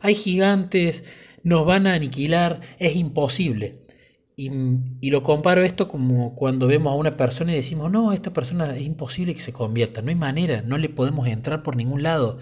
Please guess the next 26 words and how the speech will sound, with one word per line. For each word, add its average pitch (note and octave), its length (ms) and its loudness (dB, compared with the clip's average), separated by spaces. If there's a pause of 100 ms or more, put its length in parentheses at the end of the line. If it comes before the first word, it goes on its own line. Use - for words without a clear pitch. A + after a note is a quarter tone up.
(300)
o - 40 -20
sea, D#3+ 160 2
es E3 40 2
un D3+ 80 -2
caso - 300 -2
perdido". B2+ 560 0 (500)
Cuarenta F#3+ 380 4
años F#3 200 4
antes, G#3 440 2
los B2 160 2
seres E3+ 240 2
humanos, F#3 520 0
viendo C#3 480 4
la A#2+ 120 2
manifestación G#2 640 -6
externa C#3+ 480 0
de G#2 80 -4
la G#2 80 -2
ciudad, C#3 460 2 (320)
se C3 180 0
llenaron D3 400 2
de B2+ 60 0
miedo. G#2+ 400 -2 (680)
Y B2 100 -6
cuán F#3+ 280 4
fácilmente F3 920 -2